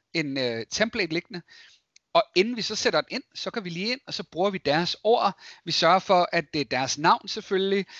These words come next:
Vi retter lige til, sådan, så det bliver til dem. Men der er meget så part fra at kunne læse det samme. "Hej Hanne, tak for din henvendelse.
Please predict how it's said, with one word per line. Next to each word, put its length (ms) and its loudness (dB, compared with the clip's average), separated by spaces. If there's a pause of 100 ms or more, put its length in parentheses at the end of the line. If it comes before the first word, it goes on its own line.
(160)
Vi 280 -4
retter 220 4
lige 200 -6
til, 280 -4
sådan, 200 -10
så 140 -6
det 120 -10
bliver 260 -8
til 240 -10
dem. 220 -4 (440)
Men 280 -2
der 280 2
er 60 -4 (340)
meget 440 0
så 100 -10
part 340 0
fra 220 0
at 60 2
kunne 180 -6
læse 220 -2
det 100 -8
samme. 400 -2 (340)
"Hej 160 6
Hanne, 200 -2
tak 220 -2
for 80 -20
din 140 -10
henvendelse. 580 -8